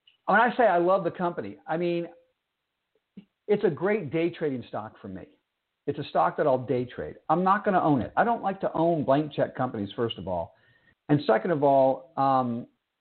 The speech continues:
I'm not exactly sure that Weedmaps is, is, while it's, while it's a great name right now because people are buying everything cannabis related, I'm not exactly sure what the longevity of Weedmaps is. So I,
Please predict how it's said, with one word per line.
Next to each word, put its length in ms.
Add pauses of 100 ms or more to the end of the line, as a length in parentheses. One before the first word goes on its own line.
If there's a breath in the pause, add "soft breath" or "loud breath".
(520)
I'm 100
not 140
exactly 680 (120)
sure 180
that 240
Weedmaps 540 (320)
is, 320 (320)
is, 260
while 240
it's, 140 (720)
while 160
it's 100
a 40
great 440
name 340
right 280
now 260
because 300
people 240
are 80
buying 460
everything 420
cannabis 440
related, 380 (540 soft breath)
I'm 80
not 160
exactly 680
sure 480
what 220
the 60
longevity 760
of 80
Weedmaps 640
is. 180 (140)
So 400 (800 soft breath)
I, 80